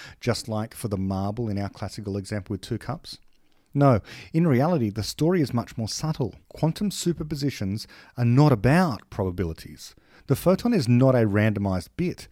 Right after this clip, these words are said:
even if, in some instances, it can look like one. The first difference from a randomized bit, such as the marble,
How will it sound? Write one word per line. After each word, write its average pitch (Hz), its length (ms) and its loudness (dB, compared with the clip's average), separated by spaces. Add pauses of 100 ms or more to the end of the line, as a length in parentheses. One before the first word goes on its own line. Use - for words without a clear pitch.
(380)
even 135 240 4
if, 190 280 2
in 101 100 -4
some 107 260 -4
instances, 135 540 -4 (400)
it - 260 -2
can 120 220 -2
look 135 300 -2
like 95 200 -4
one. 71 220 -14 (140)
The 131 60 2
first 208 340 0
difference - 340 -6
from 107 140 -4
a 95 80 -2
randomized 92 520 -2
bit, - 280 -2
such - 260 -6
as 92 80 -6
the - 100 -8
marble, 98 380 -4